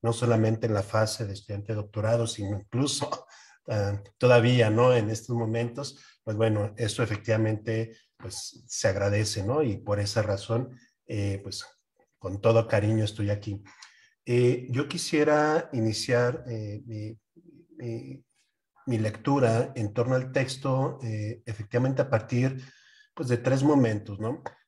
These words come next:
Me acordé por ahí de, eh, en otro artículo de Rosana, cuando ella remite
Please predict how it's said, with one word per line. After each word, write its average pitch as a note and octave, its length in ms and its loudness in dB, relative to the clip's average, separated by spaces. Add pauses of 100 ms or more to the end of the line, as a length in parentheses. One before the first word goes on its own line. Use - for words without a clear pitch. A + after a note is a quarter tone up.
(100)
Me A#2 60 0
acordé A2+ 360 0
por C3 200 0
ahí A#2+ 240 2
de, C3 420 0
eh, G#2 600 -8
en A2+ 180 -6
otro A#2+ 240 0
artículo B2 500 0
de A2+ 120 2
Rosana, A#2 640 -2
cuando G#2+ 240 -2
ella A#2 160 -2
remite A2+ 760 -4